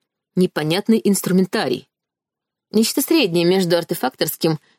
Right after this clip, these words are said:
ювелирным и хирургическим. «А почему я до сих пор не чую плату за выездную работу?»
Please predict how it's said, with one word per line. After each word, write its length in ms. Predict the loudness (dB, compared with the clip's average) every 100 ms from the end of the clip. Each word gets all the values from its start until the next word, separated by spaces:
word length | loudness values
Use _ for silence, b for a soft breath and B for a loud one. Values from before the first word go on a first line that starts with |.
| 0
ювелирным 600 | 2 4 2 4 2 2
и 100 | -2
хирургическим. 880 | 2 2 2 0 -2 -2 -2 -2 -6 _ _ _ _ _ _ _ _ -6
«А 200 | -2 -2
почему 340 | -2 0 2 4
я 220 | 4 2
до 100 | 0
сих 220 | -4 -6
пор 240 | -2 2
не 180 | 4 4
чую 460 | 2 0 4 4 4
плату 540 | 2 0 0 -2 -4 _ b b b -6
за 200 | 0 2
выездную 720 | 2 2 2 2 2 4 4
работу?» 640 | 2 2 0 0 -4 -10